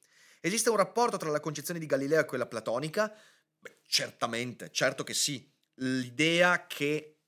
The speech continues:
allora, l'idea centrale che accomuna Galileo e Platone in questa concezione è che la forma della nostra mente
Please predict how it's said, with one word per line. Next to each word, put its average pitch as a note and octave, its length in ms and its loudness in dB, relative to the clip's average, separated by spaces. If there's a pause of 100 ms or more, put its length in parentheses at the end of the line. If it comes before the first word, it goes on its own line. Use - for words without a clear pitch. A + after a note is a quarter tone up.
(160)
allora, A#2+ 280 2
l'idea C#3 460 2
centrale G2+ 840 -4
che - 100 -12
accomuna G#2+ 640 -10
Galileo A#2 420 -2
e C#3 60 2
Platone A2+ 380 -10
in F#2 60 -16
questa G2 480 -6 (300)
concezione E3 800 -4
è A#2 240 -4
che - 480 -8 (1080)
la B2+ 220 2
forma B2+ 640 2
della A2+ 320 -4
nostra D3 460 -2
mente D#3 760 -6